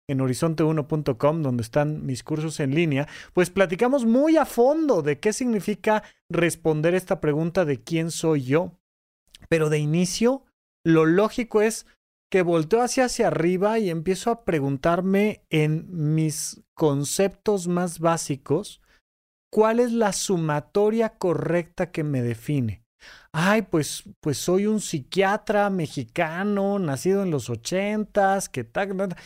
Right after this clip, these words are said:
Y empiezo ahí como a tratar de hacer un amasijo de eso que soy.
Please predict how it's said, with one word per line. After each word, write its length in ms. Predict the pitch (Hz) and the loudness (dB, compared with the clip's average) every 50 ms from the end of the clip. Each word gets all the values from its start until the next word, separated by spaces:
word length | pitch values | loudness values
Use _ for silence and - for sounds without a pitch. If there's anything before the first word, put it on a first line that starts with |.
| - - - - _ | -20 -20 -20 -6 _
Y 100 | 170 170 | 0 0
empiezo 380 | 165 160 - 226 226 - 254 | 0 2 0 -2 0 2 2
ahí 160 | 247 240 247 | 2 2 0
como 380 | 233 - 262 240 240 240 233 220 | -2 -2 0 0 2 2 2 2
a 200 | 214 202 196 165 156 147 156 165 165 165 170 170 165 160 160 160 156 147 - 175 175 151 - - - - - - - _ _ | 2 0 0 -2 -4 -6 -6 -6 -4 -4 -4 -4 -4 -4 -6 -6 -8 -8 -6 -6 -8 -8 -8 -12 -16 -18 -20 -20 -20 _ _
tratar 500 | - 170 165 165 - - 202 208 220 220 | 2 2 2 2 2 2 2 2 2 0
de 80 | 226 | 0
hacer 260 | 220 208 - 226 220 220 | -2 0 2 2 2 4
un 200 | 226 226 220 214 | 2 2 2 0
amasijo 1200 | 202 180 156 151 143 143 143 - - - - 214 220 214 - - - - 147 147 147 147 - _ _ _ _ _ _ _ _ _ | 0 0 -2 -2 -2 -2 -4 -4 -6 -4 -2 -2 -2 -2 -4 -10 -6 -2 0 0 0 0 -4 _ _ _ _ _ _ _ _ _
de 360 | - 165 147 156 156 160 175 196 | -2 0 2 4 4 4 4 2
eso 400 | 196 - - - 175 143 - _ | 0 -2 -4 -4 -4 -4 -4 _
que 160 | - 120 110 | -8 -8 -8
soy. 460 | 113 - - 117 98 95 92 - _ | -8 -10 -10 -10 -10 -10 -12 -16 _